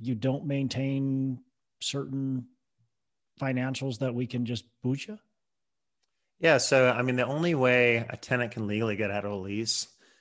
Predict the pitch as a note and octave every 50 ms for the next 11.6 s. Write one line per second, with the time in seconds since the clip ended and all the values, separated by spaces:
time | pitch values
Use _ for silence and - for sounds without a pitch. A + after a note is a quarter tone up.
0 | _ _ - - G#2+ G#2 G2 - - - A#2 A#2+ B2 B2+ A#2+ B2 A#2+ A#2 A#2 A#2
1 | A2+ A2 - A#2 A2+ G#2 F#2+ G2 - - B2+ A#2+ A#2+ - C3 B2 A2+ A2 A2 A2
2 | A2 G#2+ G#2 G2+ - - G2 F2+ F#2 - F#2+ F2+ - - F2 F2 F2 E2+ E2 -
3 | - - - - - - - - - - - _ _ _ _ _ _ - - -
4 | A2+ G#2 G2+ G2 G2 F#2 F2 - _ _ _ _ - - F#2 F#2 F2+ - A#2 A#2+
5 | A2+ - C3 B2 A#2 G#2+ G2+ F#2+ G2+ G2+ - - G#2+ G#2 G#2+ A2 A2+ A2 - -
6 | - G2+ G2 G2 F#2+ - - - - G2+ G2 G2 F#2+ F#2+ F2+ E2+ G2+ - - G#2+
7 | G2+ - G#2 F#2 F#2+ F#2+ F2+ G#2+ G#2+ G#2 G#2+ G2+ F#2+ - - - F#2+ F#2+ F#2+ G2
8 | A2+ A#2 A#2 - G#2 F#2 F2+ F2+ - _ _ - - _ _ _ - - - A2
9 | G2+ F#2+ F#2+ F#2 - _ _ - G#2+ G2+ - - G#2 G2 F#2 - - G#2 F#2+ E2+
10 | G2 F#2 F2 F2 E2 E2+ F#2 F#2 F2 F2 E2 D#2+ D#2 E2 E2+ D#2 D2 - - -
11 | - D2+ D#2 - - E2 D#2 D2+ - _ - -